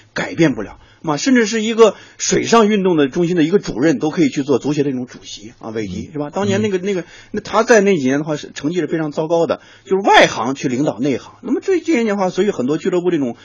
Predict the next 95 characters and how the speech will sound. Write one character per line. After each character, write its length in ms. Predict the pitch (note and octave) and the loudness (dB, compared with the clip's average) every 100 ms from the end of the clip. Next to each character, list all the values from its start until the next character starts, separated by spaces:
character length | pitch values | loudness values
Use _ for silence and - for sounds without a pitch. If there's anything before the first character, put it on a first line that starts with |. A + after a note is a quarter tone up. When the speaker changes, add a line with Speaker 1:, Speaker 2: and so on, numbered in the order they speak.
| - - | -20 -12
Speaker 1:
负 120 | D3 | 0
责 60 | D#3+ | 2
人 100 | D#3 | 2
的 40 | |
话， 120 | D3 | -2
他 160 | C3+ G3 | -6 -4
们 100 | G3 | -2
已 140 | A#2 | -2
经 200 | G#2 C#3+ - - - _ _ _ _ _ | -2 -4 -6 -16 -20 _ _ _ _ _
没 100 | G3+ | 8
有 140 | C4+ | 8
办 200 | F#3 C4+ | 8 4
法 200 | E3+ - - | 2 -10 -12
啊， 140 | C#3 | -8
只 160 | B2+ D#3+ | -2 0
能 140 | A3+ | 0
去 120 | C4+ G#3+ - | 2 2 2
忍 200 | D3+ C3 | 0 0
耐， 280 | A2+ C#3+ - | 2 -2 -4
忍 240 | C3+ D3+ G3 | -2 0 0
无 80 | B3 | 6
可 140 | B3 | 8
忍， 180 | F#3 A#2 | 8 4
还 160 | D3 | 2
去 180 | - G#3 | 2 2
再 200 | F#3 A3 | 6 6
忍， 120 | A#2 - | 6 0
是 180 | D3+ | 2
这 60 | E3 | 8
样 100 | B3+ | 8
一 40 | |
种 120 | F#3 D#3 | 8 8
状 200 | F#3 D#3 | 6 8
态。 340 | D3+ E3+ C3+ | 4 2 2
Speaker 2:
<laughs> 20 | |
Speaker 1:
所 120 | B3 | 6
以 40 | C#4+ | 6
说 160 | C#4 | 6
这 120 | B3 D4 | 6 8
样 140 | A3 | 8
一 40 | |
个 80 | G3 | 10
结 100 | G3+ | 10
果 100 | G3 | 8
出 100 | D3 | 8
来 100 | F3 | 6
之 120 | E3 | 6
后， 180 | E3+ D3 | 2 2
我 80 | G#2+ | 2
觉 60 | A#2+ | -2
得 80 | |
更 140 | C#3 D3 | -2 0
多 80 | E3 | 0
的 60 | |
时 100 | - | 0
候 200 | A#2 A2 - - - | -4 -4 -8 -20 -14
也 180 | - B2 | 0 2
是 120 | F3 | 2
一 20 | |
种 160 | C#3+ G#2 | 0 -2
将 220 | - D#3 | 0 0
信 180 | D3+ A#2 | 0 -4
将 180 | A#2+ A#2+ | -6 -8
疑、 140 | F#2+ | -10
半 220 | - C3 | -6 -6
信 120 | A#2+ A2+ | -6 -8
半 160 | A2 | -8
疑 40 | G2+ | -8
这 100 | G#2 | -10
种 120 | F2+ | -12
方 180 | A2+ A2 | -14 -4
式。 60 | |
但 100 | A3 | 0
是 60 | B3+ | 4
我 80 | C3+ | 6
觉 60 | |
得 40 | F3+ | 4
足 220 | E3 A3+ | 4 2
协 260 | D3+ C3+ E3 - - - | 6 4 2 -6 -18 4
确 160 | A3 | 4
实 160 | C3+ D3+ | 6 2
是， 180 | G3 - | 0 -4
就 100 | D3 | -6
像 160 | C#3 B2+ | -4 -2
刚 100 | C#3 | 0
才 60 | |
那 100 | C#3 | 0
个 60 | B2 | 0
嘉 140 | A2+ | -2
宾， 100 | A2 | -2
他 240 | G2+ G3 G#3 | -4 -4 -4
很 160 | - C#3+ | -2 2
多 120 | A#3 | 4
时 80 | A3 | 6
候 160 | G3+ | 4